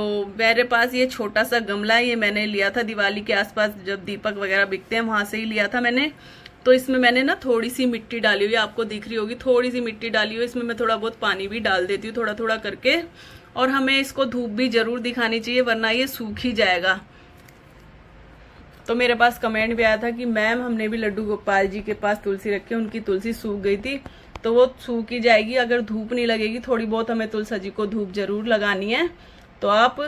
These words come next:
अगर रख रहे हो लड्डू गोपाल जी के पास, तो आपको धूप में रखना पड़ेगा वो पौधा तुलसी का। तो ये लड्डू गोपाल जी के आज के दर्शन कर लीजिए। और लड्डू गोपाल जी ने पहनी है हल्की फुल्की सी ड्रेस, कैप वाली,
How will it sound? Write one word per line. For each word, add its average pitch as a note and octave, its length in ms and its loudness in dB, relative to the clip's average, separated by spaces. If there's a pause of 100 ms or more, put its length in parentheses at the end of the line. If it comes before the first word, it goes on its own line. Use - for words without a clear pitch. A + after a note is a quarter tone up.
(220)
अगर G#3+ 240 2
रख G#3+ 220 2
रहे A#3 80 2
हो A#3 60 4
लड्डू A3 240 0
गोपाल G#3 420 0
जी G#3+ 140 -6
के A3+ 140 0
पास, G#3+ 360 0
तो B3 60 0
आपको A#3 360 2
धूप A3 380 -4
में B3 220 0
रखना A#3 320 0
पड़ेगा F#3+ 360 0
वो G3+ 180 -2
पौधा E3+ 340 -4
तुलसी F3 380 -6
का। F#3+ 240 -8 (1400)
तो G#3 80 -2
ये A3+ 140 4
लड्डू G#3+ 340 2
गोपाल G#3 400 2
जी G#3 120 -6
के A3 140 -2
आज G#3+ 200 4
के G#3+ 160 -4
दर्शन F#3+ 360 -2
कर A3+ 160 -2
लीजिए। A#3+ 280 -2
और A#3 100 2
लड्डू G3+ 280 -4
गोपाल G3+ 420 0
जी G3 120 -6
ने G3+ 120 -4
पहनी G3 260 -2
है G#3+ 80 -4
हल्की G#3+ 280 -8
फुल्की G3 340 -10
सी G3+ 200 -10
ड्रेस, G#3+ 400 2 (680)
कैप A3 320 4
वाली, B3+ 400 0